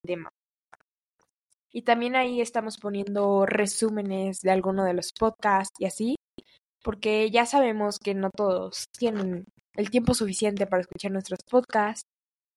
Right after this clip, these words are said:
Así que para las personas que aún así quieren saber, ahí vamos a estar subiendo resúmenes. Y pues quiero agradecer muchas a todos los que se han quedado a escuchar completos nuestros podcasts y de veras que esto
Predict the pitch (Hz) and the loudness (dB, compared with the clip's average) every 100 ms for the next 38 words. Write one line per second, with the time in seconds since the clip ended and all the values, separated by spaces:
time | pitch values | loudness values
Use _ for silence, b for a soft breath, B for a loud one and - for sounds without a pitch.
0 | _ - 233 233 240 240 226 214 202 - | _ -4 -4 -2 2 4 4 2 -2 0
1 | 214 208 202 - 202 240 240 226 220 - | 4 6 4 -4 -2 0 2 2 0 0
2 | 226 220 208 202 190 202 196 196 185 196 | 0 0 -2 -8 0 0 2 2 2 2
3 | 311 _ _ _ _ _ - 214 226 226 | 0 _ _ _ _ _ 2 2 4 0
4 | 214 208 - 190 196 190 180 175 - - | -2 -10 -8 -8 -4 -6 -4 -4 -6 -10
5 | - _ - - - _ _ _ _ - | -16 _ -20 -20 -20 _ _ _ _ -14
6 | _ _ _ 226 202 220 208 208 - - | _ _ _ -6 2 4 4 0 -8 -2
7 | 247 247 233 214 202 208 196 196 196 185 | 4 4 6 4 2 -4 -4 -6 -6 -6
8 | - - - 196 202 220 202 190 - - | -8 -14 -2 0 2 2 2 -2 -6 -10
9 | 196 185 196 196 240 277 - - _ _ | -8 -4 0 4 4 4 0 -16 _ _
10 | _ _ _ _ _ - 202 - - 202 | _ _ _ _ _ -2 -2 -4 -6 -4
11 | 202 202 202 196 196 190 - 185 - 240 | -2 0 0 0 -4 -4 -6 -8 -2 -2
12 | 247 269 302 - - 220 208 208 226 320 | 2 2 2 0 -2 2 4 4 2 0
13 | - - - 214 208 254 | -4 -14 -2 -2 -2 -4